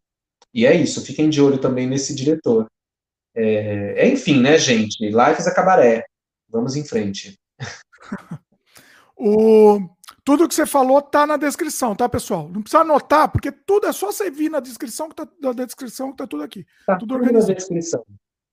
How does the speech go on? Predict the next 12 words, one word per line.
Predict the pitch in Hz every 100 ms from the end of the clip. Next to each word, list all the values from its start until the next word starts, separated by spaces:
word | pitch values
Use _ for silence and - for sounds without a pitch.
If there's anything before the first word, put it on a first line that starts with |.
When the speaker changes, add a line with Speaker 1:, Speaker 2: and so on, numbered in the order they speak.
| _ _ - 101
Speaker 2:
Tá | 202
bem, | 180 254
bem, | 262 240 302 - 196
bem | 220
Speaker 1:
Então | 277 285
Speaker 2:
simples | 247 202
Speaker 1:
tá | 285
bom, | 185
Speaker 2:
aqui. | 156 147
Speaker 1:
Dimitri, | 143 - 143
ó, | 123
obrigado, | 143 165 147 156 175 185